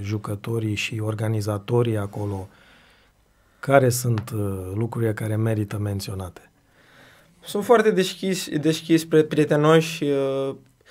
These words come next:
Speaker 2: dacă ai nevoie de ceva, te ajută mereu, adică nu sunt, uh, închiși la minte.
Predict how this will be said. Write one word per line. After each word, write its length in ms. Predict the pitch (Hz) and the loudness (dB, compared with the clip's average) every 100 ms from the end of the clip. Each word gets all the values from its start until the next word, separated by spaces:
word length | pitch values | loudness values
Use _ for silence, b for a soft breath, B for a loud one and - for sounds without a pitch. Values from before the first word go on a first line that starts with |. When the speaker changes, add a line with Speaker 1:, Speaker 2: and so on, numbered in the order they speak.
| B B B B B _ | B B B B B _
Speaker 2:
dacă 420 | 170 - 147 147 | -16 -2 2 4
ai 60 | 156 | 4
nevoie 240 | 151 151 | 6 4
de 80 | 147 | 4
ceva, 260 | 147 143 151 | 4 4 6
te 100 | 151 | 4
ajută 280 | 147 147 | 2 2
mereu, 340 | 147 143 143 147 | 4 4 6 4
adică 200 | 139 147 | 4 0
nu 100 | 151 | -2
sunt, 540 | - 147 135 123 - 131 | -2 -4 -4 -10 -14 -10
uh, 300 | 127 127 131 135 - _ _ _ b b b | -8 -8 -10 -12 -16 _ _ _ b b b
închiși 360 | - 143 147 139 | -8 -4 -2 0
la 80 | 131 | 0
minte. 380 | 131 123 123 | -2 -6 -8